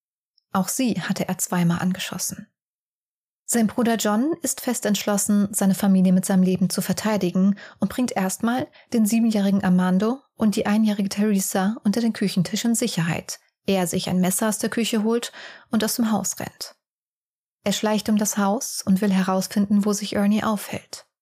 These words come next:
Er ist fest entschlossen, ihn aufzuhalten. Dann hört er, wie die Haustür aufgeht und sieht Ernie,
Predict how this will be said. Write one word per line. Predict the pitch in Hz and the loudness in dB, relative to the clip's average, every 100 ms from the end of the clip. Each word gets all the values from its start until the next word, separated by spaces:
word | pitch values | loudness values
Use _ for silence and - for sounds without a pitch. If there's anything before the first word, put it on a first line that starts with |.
| _ _ _ - | _ _ _ -4
Er | 190 | -2
ist | - | -2
fest | - 247 - | -4 -4 -2
entschlossen, | 269 254 - 185 - - - | -4 -4 -2 -2 -2 -6 -2
ihn | 190 | 0
aufzuhalten. | - 202 - - 170 - - - - _ _ _ _ _ _ _ _ _ | 0 -2 -4 -8 -8 -8 -10 -16 -18 _ _ _ _ _ _ _ _ _
Dann | - 196 214 247 - - - | -4 0 0 -2 -14 -20 -6
hört | 233 233 | -4 -2
er, | 240 | -2
wie | 233 | 0
die | 247 | -2
Haustür | 254 262 - - - | -2 -4 -4 -4 -4
aufgeht | 170 - 180 202 - - | -6 -2 -2 -2 -8 -6
und | 214 196 | 0 0
sieht | 220 | 0
Ernie, | - 190 180 190 233 | -2 0 2 2 2